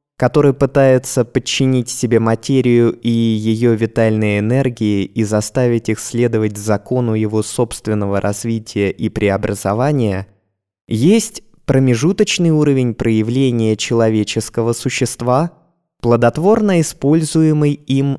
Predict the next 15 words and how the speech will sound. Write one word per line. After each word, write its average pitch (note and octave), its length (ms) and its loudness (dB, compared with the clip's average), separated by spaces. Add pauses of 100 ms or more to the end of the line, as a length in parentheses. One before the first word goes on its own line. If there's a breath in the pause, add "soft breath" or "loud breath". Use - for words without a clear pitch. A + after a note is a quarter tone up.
на B2 180 0
своём G#2+ 520 0
пути. A#2+ 540 -4 (1200)
Но A2 180 2
есть B2 380 2
ещё D#3 380 2
и - 260 -2
высший F3+ 560 -2
план A#2 420 0
бытия A2+ 540 0
разума, D3 600 0 (440)
который G3+ 680 2
ему C#3 400 0
предстоит C3 720 0
открыть B2+ 580 -2